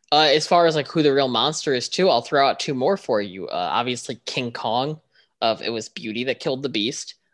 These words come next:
Um, and it turned out that even though he was brought over to be this, this, this spectacle monster, it was the mistreatment of humans that wa-, that was the monstrous, that, uh, that, that, that was monstrous. And, uh, Gollum in Lord of the Rings,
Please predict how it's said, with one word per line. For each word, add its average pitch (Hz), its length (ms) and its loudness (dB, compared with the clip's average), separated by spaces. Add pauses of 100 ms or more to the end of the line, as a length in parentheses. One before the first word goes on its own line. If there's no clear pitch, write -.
(120)
Um, 98 480 -6
and 107 160 -4
it 69 100 -6
turned 117 240 -6
out 101 180 -2
that 104 100 -6
even 104 200 -6
though 104 100 -2
he 120 140 -8
was 113 140 -4
brought 117 200 -4
over 101 220 -4
to 104 80 -10
be 110 140 -8
this, 101 240 -10
this, - 320 -12
this 110 240 -10
spectacle 123 600 -4
monster, 107 540 -4
it 90 80 -4
was - 140 -12
the 113 60 -12
mistreatment 101 520 -8
of 90 80 -12
humans 135 460 -6
that 85 180 -2
wa-, 90 140 -6
that 98 160 -4
was 101 160 -8
the - 100 -12
monstrous, 98 680 -8
that, - 180 -6
uh, 101 180 -8
that, 101 220 -6
that, 107 100 -4
that 92 160 -4
was 101 160 -8
monstrous. 101 500 -6 (300)
And, 120 320 0
uh, 127 280 2
Gollum 123 600 2
in 123 160 -4
Lord 135 220 2
of 135 140 -2
the 123 120 0
Rings, 147 480 -2